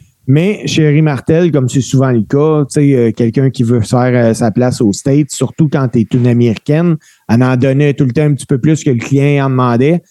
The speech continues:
Puis elle a eu un accident, c'est cassé une jambe qui l'a forcé à prendre une convalescence d'un an et demi avant de remonter dans le ring. En quatre-vingt-cinq, Martel a joint la A W A,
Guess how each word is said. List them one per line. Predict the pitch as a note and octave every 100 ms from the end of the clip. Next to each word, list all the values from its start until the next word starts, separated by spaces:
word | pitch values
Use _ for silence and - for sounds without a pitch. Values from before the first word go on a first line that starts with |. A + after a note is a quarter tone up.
| _ -
Puis | C3+
elle | C3
a |
eu | D3
un | C#3+
accident, | C3 - E3+
c'est | E3 D3
cassé | D3+ C#3+ D#3+
une | D3
jambe | C#3+ E3+ E3+ C#3
qui | C3+ C3+
l'a | C3
forcé | - B2+ - E3+ D#3
à | B2+
prendre | A#2+ C3+ C#3
une | B2+
convalescence | A#2+ C3 C3 B2 B2 C#3+ D3+ A#2+
d'un | C#3 D#3 D3+
an |
et | D#3 D3
demi | C3 C#3 C#3+
avant | A#2 A#2
de | A#2
remonter | A#2 A2+ G#2+ B2
dans | A2+
le | G#2+
ring. | G2+ A#2+ A#2 G2 - _ _ _ _ _ _ _ _ _ _ -
En | C#3 C#3+
quatre-vingt-cinq, | C3 F#3 D#3 F3+ F3 E3+ C#3+ - F3 F3 D3 - A#2+
Martel | C3 C3 - E3 D#3+
a | B2+
joint | A#2+ C#3+ D#3
la | C#3+ B2+ - -
A | F3
W | D#3+ C#3+ D3+ D3 C#3+
A, | C#3 C#3 F#3